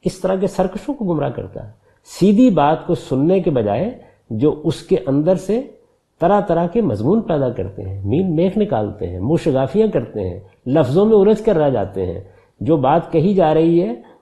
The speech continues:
वो हर सलीमुल फितरत इंसान की समझ में आती है, लेकिन एक उन्हीं की समझ में नहीं आती। ये इस तरह के लोग हैं कि जिनको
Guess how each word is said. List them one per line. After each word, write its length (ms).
वो 260
हर 240
सलीमुल 440
फितरत 420
इंसान 380
की 80
समझ 240
में 140
आती 340
है, 200
लेकिन 260
एक 160
उन्हीं 180
की 100
समझ 200
में 160
नहीं 160
आती। 340
ये 220
इस 280
तरह 220
के 160
लोग 300
हैं 260
कि 100
जिनको 360